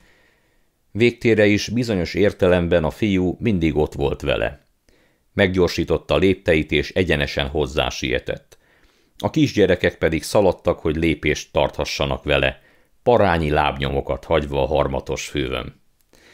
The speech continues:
„Kegyelem és békesség legyen veled, Ejréné kisasszony”, mondta nyájasan. „Megtartottam a szavamat, és visszajöttem hozzád.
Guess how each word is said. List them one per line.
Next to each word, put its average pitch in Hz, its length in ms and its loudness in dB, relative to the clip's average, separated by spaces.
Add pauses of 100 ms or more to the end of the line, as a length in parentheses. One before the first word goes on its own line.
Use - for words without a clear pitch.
(1000)
„Kegyelem 110 400 4
és 92 200 2
békesség 82 580 2
legyen 73 340 0
veled, 78 280 2
Ejréné 73 500 2
kisasszony”, 71 800 -4
mondta 71 320 -4
nyájasan. 67 760 -2 (360)
„Megtartottam 90 720 0
a 80 60 -2
szavamat, 80 500 0
és 76 180 -2
visszajöttem 67 720 -2
hozzád. 64 600 -6